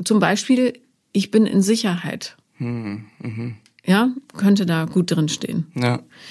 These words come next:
Speaker 1: Ich bin nicht mehr das Kind, das angegriffen wurde.
Speaker 2: Mhm.
Speaker 1: Ne?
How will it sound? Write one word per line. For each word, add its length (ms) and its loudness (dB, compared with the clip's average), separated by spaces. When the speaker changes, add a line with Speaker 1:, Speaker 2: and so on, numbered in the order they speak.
Speaker 1:
Ich 200 2
bin 260 6
nicht 440 2
mehr 220 6
das 240 0
Kind, 280 0
das 180 -2
angegriffen 580 0
wurde. 280 -10
Speaker 2:
Mhm. 300 -6
Speaker 1:
Ne? 280 0